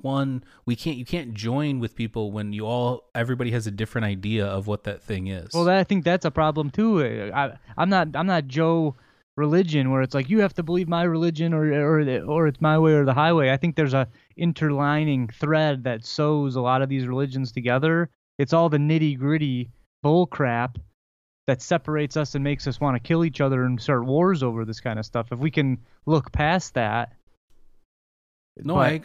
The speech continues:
Speaker 1: I
Speaker 2: again, I
Speaker 1: agree
Speaker 2: don't
Speaker 1: with
Speaker 2: think it's
Speaker 1: that.
Speaker 2: an easy task. Obviously, we've been fighting each other
Speaker 1: I
Speaker 2: over
Speaker 1: agree with that, but you're not, again, you're not answering the questions. Where are these gods and
Speaker 2: <laughs> There,
Speaker 1: goddesses?
Speaker 2: there,
Speaker 1: Where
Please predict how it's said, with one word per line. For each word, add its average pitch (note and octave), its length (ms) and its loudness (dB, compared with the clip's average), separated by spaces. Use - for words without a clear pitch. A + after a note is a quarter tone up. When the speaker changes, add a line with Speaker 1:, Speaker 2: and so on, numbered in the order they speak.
Speaker 1:
I E3+ 80 0
Speaker 2:
again, F3+ 200 2
I D3+ 40 2
Speaker 1:
agree D#3+ 60 4
Speaker 2:
don't F3 80 4
Speaker 1:
with D#3 80 -2
Speaker 2:
think A#2+ 120 -2
it's G2 120 -2
Speaker 1:
that. C3+ 40 -4
Speaker 2:
an D3 60 0
easy F#3 260 0
task. B2 460 -6
Obviously, D3+ 400 -6
we've C#3+ 160 -4
been C3 120 -4
fighting D3 320 -2
each C3+ 220 -6
other C3 160 -4
Speaker 1:
I B2+ 60 -4
Speaker 2:
over C3+ 100 0
Speaker 1:
agree C#3+ 240 0
with F3 140 0
that, A2 160 0
but B2+ 80 -2
you're A#2+ 100 -2
not, C3 160 -4
again, C3 240 -4
you're A#2 120 -2
not A#2 180 -2
answering A#2+ 420 -6
the F#2+ 60 -10
questions. G2 500 -4
Where G#2+ 320 -2
are A2 80 -4
these G2 220 -6
gods G2+ 500 -2
and G2+ 140 -2
Speaker 2:
<laughs> - 20 4
There, - 80 2
Speaker 1:
goddesses? D#3 480 2
Speaker 2:
there, A3+ 120 2
Speaker 1:
Where B3 220 2